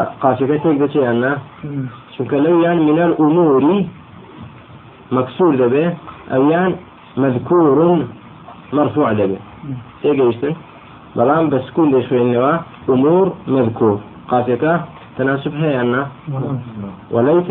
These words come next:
Speaker 1: مشروعا من الأمور غير الذي في شرعنا مذكور." ئەوە. باشە برام؟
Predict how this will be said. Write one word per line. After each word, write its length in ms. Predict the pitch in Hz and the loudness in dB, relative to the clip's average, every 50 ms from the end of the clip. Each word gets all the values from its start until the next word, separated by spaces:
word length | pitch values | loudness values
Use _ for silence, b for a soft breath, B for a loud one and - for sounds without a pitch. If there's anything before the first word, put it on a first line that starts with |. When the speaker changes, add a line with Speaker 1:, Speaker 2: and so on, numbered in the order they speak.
| 147 135 131 | 0 0 0
Speaker 1:
مشروعا 440 | 120 - - 123 123 120 117 135 156 | -2 -2 -2 0 0 2 2 2 0
من 260 | 175 170 160 147 139 135 123 | 0 2 2 2 0 0 0
الأمور 580 | 117 - 117 117 123 131 139 139 139 135 135 139 - - - - - - - - - - | 0 2 2 2 2 2 2 2 2 0 -2 -4 -8 -16 -20 -20 -20 -20 -20 -18 -6 0
غير 260 | 123 120 123 147 160 | 2 2 4 4 4
الذي 400 | 151 135 131 120 113 113 110 107 107 | 2 2 2 2 2 2 0 0 0
في 80 | 117 110 104 | -2 -6 -4
شرعنا 440 | - 135 135 131 120 120 127 135 147 | -4 -4 -2 -2 -2 -2 0 0 0
مذكور." 520 | 156 156 139 117 - - - 117 104 98 - - - - - - - - - - - - - - | 0 0 0 -2 -4 -2 0 2 2 0 -2 -8 -20 -20 -20 -20 -20 -20 -20 -20 -20 -18 -8 -2
ئەوە. 200 | 120 110 98 101 - - - - - - - - - - - - - - - - - - 120 | -2 -2 -2 -2 -6 -12 -20 -20 -20 -20 -20 -20 -20 -20 -20 -20 -20 -20 -20 -20 -16 -6 -2
باشە 260 | 120 123 117 110 120 107 104 | -2 -2 -2 -2 -2 -2 0
برام؟ 220 | 110 120 131 143 | 0 -2 -2 -4